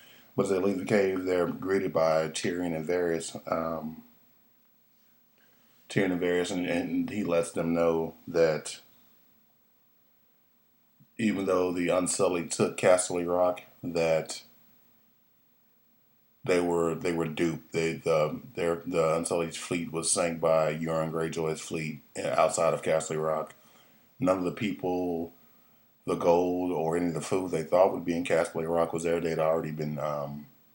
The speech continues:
they'd already been taken by the Lannister forces. They basically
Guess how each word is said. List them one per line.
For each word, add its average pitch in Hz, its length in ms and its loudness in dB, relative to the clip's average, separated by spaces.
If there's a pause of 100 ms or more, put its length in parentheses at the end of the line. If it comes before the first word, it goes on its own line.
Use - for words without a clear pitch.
(680)
they'd 98 100 4
already 92 200 6
been 85 140 0
taken 90 520 0 (560)
by 80 580 4
the 76 100 -6
Lannister 78 380 -2
forces. 82 400 -4
They 80 180 -2
basically 78 640 -2